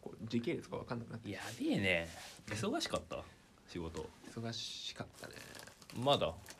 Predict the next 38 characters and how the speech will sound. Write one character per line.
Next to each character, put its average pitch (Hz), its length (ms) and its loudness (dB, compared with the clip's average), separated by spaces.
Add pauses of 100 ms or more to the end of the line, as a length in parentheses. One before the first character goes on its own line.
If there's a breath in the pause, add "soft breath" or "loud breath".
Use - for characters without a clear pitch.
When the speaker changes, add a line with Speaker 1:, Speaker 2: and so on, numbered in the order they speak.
(300)
Speaker 1:
ま 110 120 0
だ。 - 160 -6 (160)
も 117 100 -4
う 113 40 -6
ち - 120 -8
ょ - 20 -2
い - 40 -4
だ - 60 -8
け - 40 -10
ど。 - 60 -14 (300)
Speaker 2:
う 98 120 -6
ん。 87 40 -4
Speaker 1:
そ 85 60 -2 (600)
っ - 40 -20
か - 80 -16
そ - 100 -16
っ - 100 -18
か。 - 100 -14 (2750 soft breath)
こ 127 60 -6
の 131 80 -4
写 - 200 2
真 151 320 2
は 147 80 0
さ、 82 300 4 (840)
こ - 80 -6
れ - 80 -4
一 147 180 -2
番 156 200 2
最 151 220 8
後 - 100 0
の - 120 -2 (1080 loud breath)
魚 107 320 2
が 185 120 2
気 117 160 0
に 101 120 2
な 98 80 2
る 220 60 -4
ね。 - 60 -8